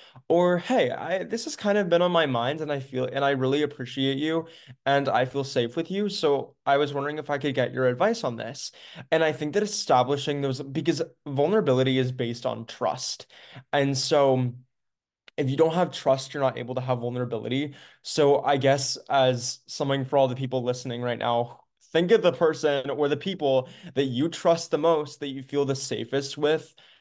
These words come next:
And again, it can simply be asking for help. And again, asking for help can be in a million different variations. And it doesn't need to be the extreme version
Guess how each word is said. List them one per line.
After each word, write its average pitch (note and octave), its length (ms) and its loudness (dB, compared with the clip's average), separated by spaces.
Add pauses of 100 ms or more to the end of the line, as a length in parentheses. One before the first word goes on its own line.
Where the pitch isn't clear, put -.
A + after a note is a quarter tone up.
(240)
And C#3+ 400 2 (220)
again, D#3+ 280 2
it E3+ 100 -2
can D#3 120 -4
simply D#3 440 -4
be C#3 240 0
asking C3 440 -2
for C#3 140 -6
help. B2+ 400 2
And C#3+ 160 -2
again, C3+ 480 0
asking C3 380 -4
for C#3 140 -4
help C3 240 0
can C3 120 -4
be B2+ 120 0
in C3+ 60 0
a C3 60 -2
million B2 460 0
different B2 360 -8
variations. A#2+ 840 -2 (380)
And C3+ 420 4 (140)
it C#3+ 200 2
doesn't D3 320 2
need C3+ 260 -4
to D3 120 -2
be B2+ 460 -2 (280)
the C3 160 4
extreme B2+ 720 0
version B2+ 640 -2